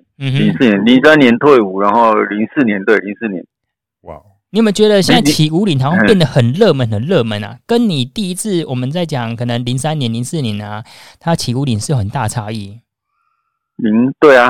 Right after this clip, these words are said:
Speaker 2: 那时候没有人骑啊。
Speaker 1: <laughs> 哎，大叔，你在之前的时候，骑武岭是怎样子的感觉呢？
Speaker 3: <laughs> 我觉得武岭很难啊，因为那个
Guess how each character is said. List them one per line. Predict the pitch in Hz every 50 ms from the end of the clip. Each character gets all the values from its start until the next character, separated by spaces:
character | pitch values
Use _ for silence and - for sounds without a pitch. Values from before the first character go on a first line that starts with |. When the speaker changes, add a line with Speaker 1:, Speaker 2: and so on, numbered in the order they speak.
| 131 139
Speaker 2:
那 | 156 160 131
时 | 123 135
候 | 143
没 | 131 127
有 | 131 120
人 | 104 101 98 107
骑 | - _ - 90 90
啊。 | 90 87 - _ _ _ _ _ _ _ _ _ _ _ _ _ _ _ _ _ _ _ -
Speaker 1:
<laughs> | 131 131 117 120 151
哎， | 170 160 135 -
大 | 240 196 175
叔， | 180 196 185
你 | 143 139
在 | 165 202 208 190
之 | 175 - 185 196
前 | 185 - 156
的 | 135 135 135
时 | 156
候， | 160 180 180 180 170 160 - - - - 190
骑 | - - - -
武 | 262 151 170
岭 | - - - 117 120 120 -
是 | 180 185 175 160
怎 | - 127
样 | 113 127 139 143 131
子 | 123
的 | 120
感 | 120 113 107 107
觉 | 101 104 101 98
呢？ | 98 95 95 98 107 113 _ _
Speaker 3:
<laughs> | 175 151 _ _
我 | - 104
觉 | 101 110
得 | 110 110
武 | 113 110
岭 | 110 107 107 101
很 | 98 95
难 | 95 90 85 87 90 90
啊， | 85 90 104
因 | 113 120
为 | 123 120 120 123 117 107
那 | 135 127
个 | 117 113 113 120